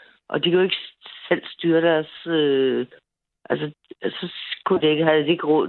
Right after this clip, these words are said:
til øl dagen efter, eller, altså, hvor det, de kunne slet ikke styre det. Og der er det jo en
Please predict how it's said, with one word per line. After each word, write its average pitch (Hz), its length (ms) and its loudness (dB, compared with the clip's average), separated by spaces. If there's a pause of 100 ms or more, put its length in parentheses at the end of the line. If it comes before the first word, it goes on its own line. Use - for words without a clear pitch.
til 147 460 2
øl 147 260 2
dagen 123 260 2
efter, 139 380 -2 (160)
eller, 117 200 0 (440)
altså, 139 380 -4
hvor 143 80 2
det, 151 240 0 (180)
de 170 80 -4
kunne 185 180 -4
slet 208 160 4
ikke 196 200 0
styre 131 200 -2
det. 135 100 -10 (460)
Og - 100 -2
der 220 60 4
er 220 40 4
det 202 100 2
jo 185 100 4
en 175 60 2